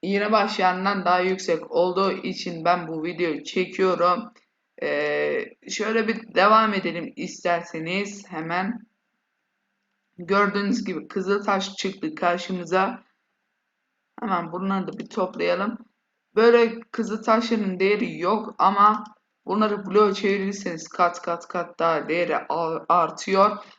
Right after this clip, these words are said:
Hemen şöyle bir görev yazalım. Ben size göstereyim. Mesela madenci görevi var burada. Bu madenci gerekli seviyeye getirdiğiniz zaman artık böyle blok halinde değil de erimiş halinde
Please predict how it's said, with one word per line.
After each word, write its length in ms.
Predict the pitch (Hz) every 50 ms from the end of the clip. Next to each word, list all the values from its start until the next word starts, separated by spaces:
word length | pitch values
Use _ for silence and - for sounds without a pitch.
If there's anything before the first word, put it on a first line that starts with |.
| _ _
Hemen 200 | 233 240 240 247
şöyle 360 | 240 - 254 240 226 226 220
bir 180 | 220 208 - -
görev 420 | - 185 202 208 220 214 202 196
yazalım. 460 | 180 170 160 165 160 160 175 175 175
Ben 140 | 185 185 185
size 300 | 190 - - 190 160 151
göstereyim. 720 | 151 - 180 190 190 - - 165 151 156 175 185 196 190 - - - - _ _ -
Mesela 380 | 220 214 - 220 202 208 202
madenci 1160 | 196 185 185 190 185 190 185 180 185 190 196 196 190 190 190 185 202 208 190 180 190 - - - _ _ _ _ _ _ _ _ -
görevi 560 | - 160 180 180 190 196 196 196 208 214 202
var 480 | 190 175 160 151 151 110 104 - - 160
burada. 600 | 165 170 156 139 147 170 202 220 240 240 226 - _ _ _ _
Bu 140 | - 208 247
madenci 800 | 240 226 226 220 220 208 208 208 214 208 208 - 214 202 190 156
gerekli 420 | 165 185 185 185 190 190 190 - 196
seviyeye 380 | - - 202 196 196 185 165
getirdiğiniz 760 | 156 160 175 180 220 - 202 165 160 180 190 196 196 190 190
zaman 280 | 196 170 170 180 175 175
artık 540 | 175 175 175 - - - - 196 202 202 196 - _ _ _ _ _ _ _ _
böyle 280 | - 185 196 196 190 190
blok 280 | 185 190 190 190 196 202
halinde 480 | 190 185 185 190 196 190 190 185 190
değil 240 | 190 202 208 196 196
de 180 | 175 - 156 180
erimiş 360 | 180 196 202 202 196 - -
halinde 760 | 196 180 180 180 175 180 185 185 185 190 185 190 190 190 -